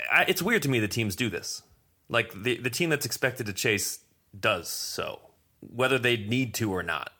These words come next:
It's like, "Oh, the Peloton wants me to chase," you know, that, "Oh, we have the jersey, I guess." We, I, I don't, I don't really get why teams do that. I mean, I get it. It's tradition. But you would think that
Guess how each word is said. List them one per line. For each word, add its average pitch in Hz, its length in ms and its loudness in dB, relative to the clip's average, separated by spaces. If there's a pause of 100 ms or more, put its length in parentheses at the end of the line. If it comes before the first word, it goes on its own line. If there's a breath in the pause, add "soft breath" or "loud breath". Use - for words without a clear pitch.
(120)
It's - 240 -4
like, 101 300 2
"Oh, 185 200 4
the 143 80 4
Peloton 143 460 2
wants 120 200 0
me 131 80 0
to 117 80 0
chase," 95 300 0
you 135 60 2
know, 117 100 4
that, 110 160 2 (180 loud breath)
"Oh, 139 140 4
we 131 140 4
have 131 160 4
the 135 60 0
jersey, 110 360 2
I 95 60 0
guess." 104 200 -2
We, 123 80 -6 (240 loud breath)
I, - 260 2
I - 20 8
don't, 185 280 2
I 165 120 4
don't 175 260 4
really 156 260 4
get 117 300 4
why 104 160 4
teams 107 340 -2
do 113 180 -2
that. 107 280 4
I 127 60 2
mean, 143 100 6
I 135 80 6
get 117 220 4
it. 117 140 0
It's 113 140 -6
tradition. 107 540 -2 (420 loud breath)
But 120 240 0 (120)
you 156 180 0
would 156 140 0
think 185 300 2
that 110 320 4